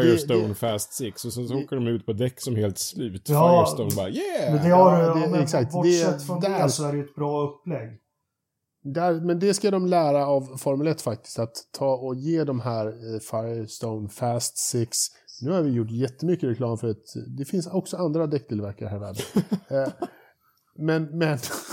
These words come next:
Speaker 2: <laughs> de skulle ta och ge dem ett extra set som de bara får ha det, precis som man gör i Formel ett. Det, och det gör ju ingenting, det är ju ganska givet, tycker jag.
Speaker 1: Gärna ett par
Speaker 2: Att ö-,
Speaker 1: Firestone
Speaker 2: öka
Speaker 1: då.
Speaker 2: showen. De får ta ett par Bridgestone där, precis, det var det vi sa.
Speaker 1: Ja.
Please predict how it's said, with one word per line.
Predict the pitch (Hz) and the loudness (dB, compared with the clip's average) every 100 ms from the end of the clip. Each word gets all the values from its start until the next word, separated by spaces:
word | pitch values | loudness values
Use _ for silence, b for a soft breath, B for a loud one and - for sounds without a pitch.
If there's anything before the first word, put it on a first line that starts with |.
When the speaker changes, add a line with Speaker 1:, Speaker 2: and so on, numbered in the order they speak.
| - | -12
Speaker 2:
<laughs> | - - _ _ | -14 -20 _ _
de | 170 170 | 0 0
skulle | - 170 170 | 2 2 2
ta | - 170 | 2 2
och | 151 | 2
ge | 151 160 190 143 | 0 0 0 0
dem | 127 104 101 - | 0 -2 -4 -6
ett | 131 123 - | -6 -6 -4
extra | 147 - - 120 | -6 -6 -4 -2
set | 104 - 135 - | -2 -4 -8 -10
som | - - 123 | -10 -4 -2
de | 113 | 0
bara | 120 117 107 113 | 0 -2 0 -2
får | - | 0
ha | 113 110 | -4 -2
det, | 110 113 b b _ | -4 -8 b b _
precis | 180 170 | 0 0
som | 143 | 0
man | 156 | 0
gör | 131 | 0
i | |
Formel | 139 143 | -2 -4
ett. | 123 - | -6 -6
Det, | 156 170 156 | 0 0 0
och | 170 | -2
det | 160 160 | 0 0
gör | 185 180 190 | 0 0 2
ju | 156 | 2
ingenting, | 110 131 | 0 -4
det | 156 | -4
är | |
ju | 156 | -2
ganska | 151 135 - 113 117 b b b b - | -2 -4 -2 -4 -4 b b b b -14
givet, | 120 117 139 120 - - - - _ - | -6 -2 0 -2 -4 -10 -16 -16 _ -12
tycker | 123 123 | -8 -8
jag. | 117 _ _ b b b b b - | -10 _ _ b b b b b -2
Speaker 1:
Gärna | 123 110 | 0 2
ett | 120 | 2
par | - | 0
Speaker 2:
Att | 139 | 2
ö-, | 117 | 4
Speaker 1:
Firestone | 151 123 107 | 4 4 2
Speaker 2:
öka | 101 | 2
Speaker 1:
då. | 123 | 0
Speaker 2:
showen. | 110 - _ _ _ _ _ | -2 -10 _ _ _ _ _
De | 147 151 165 | -8 -2 0
får | 190 | 0
ta | 170 175 | 2 0
ett | 165 | 2
par | 165 | 2
Bridgestone | 156 143 - 123 107 | 2 0 -4 -4 -4
där, | 95 | -4
precis, | 113 131 101 | -4 -2 -4
det | 120 | -4
var | 120 | -2
det | |
vi | 110 | -2
sa. | - | -2
Speaker 1:
Ja. | 110 | -4